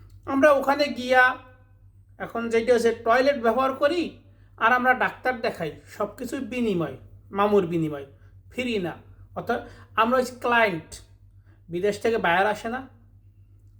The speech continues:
গার্মেন্টস অ্যাক্সেসরিজ বলুন, গার্মেন্টস প্রোডাক্ট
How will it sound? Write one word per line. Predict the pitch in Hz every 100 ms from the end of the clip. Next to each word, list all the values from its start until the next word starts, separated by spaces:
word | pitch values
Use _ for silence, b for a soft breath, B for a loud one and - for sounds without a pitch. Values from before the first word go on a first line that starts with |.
| -
গার্মেন্টস | 185 196 202 - - - - - - - - - -
অ্যাক্সেসরিজ | - 202 - 220 214
বলুন, | 262 269 175 180
গার্মেন্টস | 190 208 -
প্রোডাক্ট | 214 214